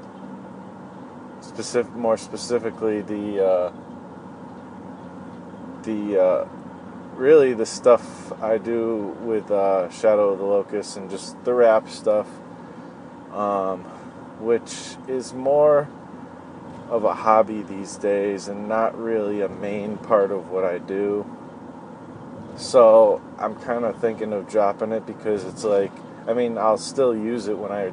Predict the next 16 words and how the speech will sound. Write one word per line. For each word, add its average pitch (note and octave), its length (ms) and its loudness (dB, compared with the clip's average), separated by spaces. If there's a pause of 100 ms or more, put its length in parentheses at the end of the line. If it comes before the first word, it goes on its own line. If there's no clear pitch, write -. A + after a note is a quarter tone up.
do G#2+ 160 -4
the F#2 100 -4
raps G#2+ 380 4
and F#2+ 120 -14
stuff, G2 320 -2 (1000)
you F#2+ 80 -12
know, F#2+ 180 -4
the F#2 100 -4
hip A2 200 -4
hop, G2+ 460 -2
the G#2 80 -10
hippity G#2 380 -8
hoppity. G2+ 440 -2 (640)
<laughs> D3 80 2 (1400)
But, A2 200 8
uh, G2+ 300 8